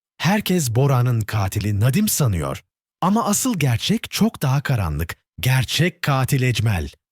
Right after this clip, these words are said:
Ancak bu iftira Nadim'in üzerine kalınca olaylar içinden çıkılmaz bir hal alıyor.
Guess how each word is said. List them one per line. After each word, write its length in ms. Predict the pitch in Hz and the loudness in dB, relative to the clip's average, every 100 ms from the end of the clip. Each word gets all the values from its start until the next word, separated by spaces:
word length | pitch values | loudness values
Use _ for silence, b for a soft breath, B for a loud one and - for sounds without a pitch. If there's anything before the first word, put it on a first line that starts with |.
| _ _ | _ _
Ancak 460 | - 240 220 208 - | 0 2 2 0 -2
bu 200 | 139 254 | -2 0
iftira 580 | 175 - - 87 85 82 | 0 -2 -2 -2 0 -2
Nadim'in 360 | 87 98 131 | -2 0 2
üzerine 460 | 160 107 95 85 71 | 2 2 0 -2 -4
kalınca 600 | - 87 123 143 - - - _ - | -6 -2 0 0 -2 -6 -10 _ -4
olaylar 480 | 123 156 180 185 214 | 0 2 2 0 0
içinden 480 | - 123 120 165 196 | 0 0 0 0 -2
çıkılmaz 680 | - - 165 147 143 104 | -4 -2 0 2 0 0
bir 80 | 95 | -2
hal 260 | 82 76 65 | -2 -4 -4
alıyor. 300 | 58 60 60 | -6 -4 -6